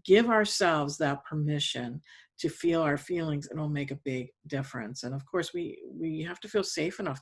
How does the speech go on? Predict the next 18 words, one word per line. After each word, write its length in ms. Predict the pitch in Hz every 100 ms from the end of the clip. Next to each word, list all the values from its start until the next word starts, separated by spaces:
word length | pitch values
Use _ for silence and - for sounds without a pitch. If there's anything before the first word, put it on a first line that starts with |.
| -
to 80 |
let 160 | 156 151
our 120 | 143
guard 340 | 139 139 147 196
down, 280 | 113 92 - - - - -
whether 340 | 151 143 139
it's 220 | 135 135
alone 560 | 143 143 143 143 143 143
with 120 | 131
someone 360 | - 143 135 135
we 120 | 127
trust, 720 | - 165 165 175 - - - - - - _ -
um, 840 | 147 135 131 131 135 135 131 - -
alone 440 | 156 147 143 170 -
or 240 | 185 208
with 160 | 175 139
someone 340 | - 139 131 127 147
we, 220 | 147 135